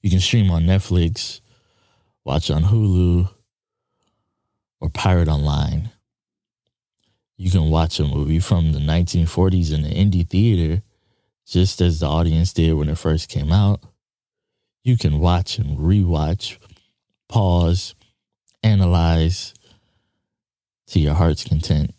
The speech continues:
It's a new level of freedom, and the film industry is evolving in its response to it. More than anything else, power is in the cinephile's hands now.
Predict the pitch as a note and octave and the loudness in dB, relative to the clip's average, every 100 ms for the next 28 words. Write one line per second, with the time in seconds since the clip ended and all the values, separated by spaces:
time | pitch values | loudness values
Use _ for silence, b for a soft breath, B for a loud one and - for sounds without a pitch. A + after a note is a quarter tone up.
0 | _ _ _ _ _ _ _ _ _ _ | _ _ _ _ _ _ _ _ _ _
1 | _ _ _ _ _ _ _ - A#2+ G2+ | _ _ _ _ _ _ _ -4 0 2
2 | G#2 B2+ G2+ F#2+ E2+ D#2+ D#2 F2+ E2 D#2+ | 4 2 2 2 0 -2 -2 0 0 0
3 | D2+ F#2 b b b _ F2+ E2+ F2 G#2+ | -2 -6 b b b _ 0 0 2 2
4 | A#2+ F#2+ G2+ G2+ - G#2 F#2 F2 E2 - | 2 2 0 0 0 0 0 -2 -4 -2
5 | E2+ D#2+ D#2 D#2+ D#2+ D#2+ D#2 - _ _ | 0 0 0 0 0 0 0 -6 _ _
6 | _ G#2 G2 F#2 - - F2 - D#2+ D#2+ | _ 0 2 2 -2 -4 -4 -2 -2 -2
7 | - D#2 D2 D#2 - - C#2+ C#2+ - _ | -2 -2 -2 -4 -6 -4 -4 -4 -8 _
8 | _ _ _ _ _ _ _ _ _ _ | _ _ _ _ _ _ _ _ _ _
9 | _ _ _ _ b b b b b b | _ _ _ _ b b b b b b
10 | - G#2+ G#2+ G2 F#2+ F#2+ F2+ F2+ F2 F#2 | -2 2 2 4 4 2 2 2 4 2
11 | - - b b _ - G2 G2 E2 C#2+ | -2 -12 b b _ -2 2 2 2 0
12 | D#2+ D#2+ D#2 D#2 D#2 - E2+ D#2+ D#2 D2 | -2 0 0 0 -2 0 0 0 0 -2
13 | D2+ - E2 D2+ D#2 - E2 D2 - - | -4 -2 0 0 -2 -2 -2 -2 -4 -8